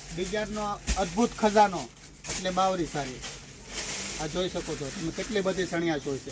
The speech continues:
અલગ અલગ કલર, અલગ અલગ ફેન્સીમાં તમે જે વસ્તુ માગશો તો તમને મળી જશે. ફેન્સી, કાઠિયાવાડી, કોઈ પણ સાઈઝમાં, મારવાડી, કોઈ પણ ચણિયા ચોળી માગશો, બધી જ ચણિયા ચોળી અહીંયા મળી જવાની છે. અને આ સાઈડ તમે જોઈ શકો છો,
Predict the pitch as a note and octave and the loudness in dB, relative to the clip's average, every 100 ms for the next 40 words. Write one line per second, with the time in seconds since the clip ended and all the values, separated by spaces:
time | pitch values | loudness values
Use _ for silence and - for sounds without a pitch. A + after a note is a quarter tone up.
0 | - F3+ G#3 G3 G3 G3 F#3+ F3+ F3 F#3+ | -2 4 6 6 4 4 4 4 4 2
1 | F#3 E3+ F3+ F#3 F#3 F#3 F3+ F3 F3+ F3 | -2 -2 0 0 0 0 0 0 -2 -2
2 | D3+ - - - - B2+ F#3 G#3 G#3 A3+ | -4 -10 -16 -18 -12 -2 2 2 2 2
3 | F#3+ G3 - A3+ F3 B2+ - - E3 F3+ | 4 4 4 0 0 -2 -10 -4 -4 0
4 | F#3 F#3 F3+ F#3 E3 D#3 C#3+ F3 F3+ F#3 | 0 4 4 4 2 0 -2 2 2 2
5 | F#3+ F3+ E3+ E3+ F3+ F3 F3 F3 E3+ - | 0 2 0 4 6 6 6 4 2 -4
6 | - - - - G3 A3 A#3 A3 F3+ F3+ | -16 -16 -18 -6 0 2 4 4 4 0
7 | D3+ D3 D#3+ F#3 G3 F#3+ F#3+ F#3 - - | 0 0 6 8 8 6 4 2 -2 -12
8 | - - G#3+ A3 A3+ G#3+ G#3+ G3 G3 F#3+ | -8 -4 -2 0 2 2 2 2 4 4
9 | F3 F3 - C3+ F#3 F3 G#3+ - G3 F#3+ | 4 2 -4 0 0 4 2 4 2 2
10 | F#3 F#3 F3+ F3 F#3 F3 D#3+ D#3 C#3+ C#3+ | 2 4 4 6 4 4 4 2 2 0
11 | D#3 - - - E3 E3+ E3+ F#3 G3 F#3 | -2 -6 -12 -4 0 4 4 4 4 2
12 | G3+ F3+ E3 F3+ E3+ D3 C3+ | 2 4 6 4 2 -2 -4